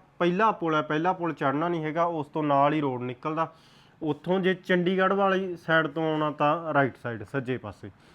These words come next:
ਤੇ ਤੁਸੀਂ ਕਦੋਂ ਵੀ ਇਸ, ਜੇ ਤੁਸੀਂ ਨਹੀਂ ਵੀ ਕੁਛ ਲੈਣਾ ਰੋਡ ਤੋਂ ਲੰਘ ਰਹੇ ਹੋ ਤਾਂ ਇੱਕ ਵਾਰੀ ਆਹ ਦੁਕਾਨ 'ਤੇ ਆ ਕੇ ਵਿਜ਼ਿਟ ਕਰ ਜਾਓ, ਤੁਹਾਨੂੰ ਇੱਥੇ ਆ ਕੇ ਪਤਾ ਲੱਗ ਜਾਊਗਾ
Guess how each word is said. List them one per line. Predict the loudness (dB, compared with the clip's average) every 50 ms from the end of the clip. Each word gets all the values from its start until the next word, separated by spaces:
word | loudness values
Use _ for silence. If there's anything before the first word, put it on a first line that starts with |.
| -20 _ _ _ _ _
ਤੇ | 0 0 0 0
ਤੁਸੀਂ | 0 -2 -2 -2 -2 -4 0 0
ਕਦੋਂ | 2 4 6 4 4
ਵੀ | 4 2 2 2 4
ਇਸ, | 4 2 2 0 -2 -4 -4 -8 -16 -20 -20 -20 -20 -12 -4
ਜੇ | 2 4 6 6 6
ਤੁਸੀਂ | 4 2 -2 -2 0 2 2
ਨਹੀਂ | 4 4 4 6 6 6 8
ਵੀ | 8 6
ਕੁਛ | 6 2 0 2
ਲੈਣਾ | 2 4 4 4 6 6 6 6
ਰੋਡ | 6 6 4 2 2
ਤੋਂ | 0 2 2
ਲੰਘ | 4 6 6 6 6 6
ਰਹੇ | 6 6
ਹੋ | 6 4 4
ਤਾਂ | 2 2 0 2 0
ਇੱਕ | -2 -4 -4 2 4 4
ਵਾਰੀ | 6 8 6 6 6 4
ਆਹ | 2 0 0
ਦੁਕਾਨ | -2 -2 -2 -2 0 0 0 -2
'ਤੇ | -2 -2 -2
ਆ | -2 -2
ਕੇ | -2 -4 -4
ਵਿਜ਼ਿਟ | -4 -4 -4 -4 -4 -6 -6
ਕਰ | -6 -6 -6 -6
ਜਾਓ, | -4 -6 -6 -6 -8 _ _ _ _ _ _ _
ਤੁਹਾਨੂੰ | -2 -2 0 2 2 2
ਇੱਥੇ | 0 -2 -2 -2 0 2
ਆ | 2 2
ਕੇ | 2 -2
ਪਤਾ | -8 -6 _ -2 0 4 6 6 6
ਲੱਗ | 6 4 0
ਜਾਊਗਾ | -4 -6 -6 -6 -2 -2 -2 -2 -2 -6